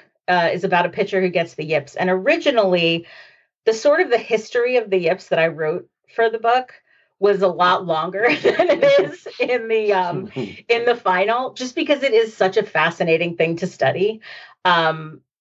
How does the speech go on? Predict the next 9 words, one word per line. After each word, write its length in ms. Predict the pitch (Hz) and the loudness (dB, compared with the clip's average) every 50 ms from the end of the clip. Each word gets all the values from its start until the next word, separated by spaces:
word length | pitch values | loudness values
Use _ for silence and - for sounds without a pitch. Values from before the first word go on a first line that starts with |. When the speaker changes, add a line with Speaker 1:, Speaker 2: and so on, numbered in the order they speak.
| _ _ | _ _
Speaker 1:
and 160 | - 202 208 202 | 2 2 4 4
it 120 | 202 196 | 4 4
is 100 | 202 190 | 4 2
a 180 | 202 202 196 - _ | 2 0 -2 -4 _
fascinating, 760 | 180 175 180 185 185 - 214 196 190 180 175 170 165 165 165 | -6 -4 -4 -4 -4 -2 -2 0 0 0 0 -2 -4 -6 -8
complicated, 1120 | - - - 160 165 170 165 175 160 156 160 - 160 156 151 151 151 151 147 151 151 170 - _ _ _ - - _ - - _ - | -10 -6 -2 -2 -2 -2 -4 -4 -6 -6 -6 -4 -2 -2 0 0 0 -2 -2 -4 -6 -10 -14 _ _ _ -20 -20 _ -20 -12 _ -2
uh, 400 | 165 160 156 147 151 147 143 - - _ _ _ | 2 2 4 4 2 2 0 -2 -6 _ _ _
psychologically 1700 | - - - - - - 226 233 220 220 240 233 190 185 180 170 180 185 180 180 175 190 190 - 170 170 165 160 160 160 151 156 160 147 _ _ _ _ _ _ _ _ _ _ _ _ _ _ _ _ _ _ | -20 -20 -20 -20 -4 0 2 2 2 4 2 2 4 4 4 4 4 2 2 0 -4 -4 -4 -6 -6 -6 -6 -6 -6 -8 -10 -10 -10 -12 _ _ _ _ _ _ _ _ _ _ _ _ _ _ _ _ _ _
devastating, 1200 | 214 190 190 185 202 202 202 - - - 180 175 180 175 175 170 165 165 160 160 160 156 147 - | 2 2 2 2 2 0 -2 -4 -2 0 0 0 2 0 0 0 -2 -2 -4 -8 -12 -12 -14 -14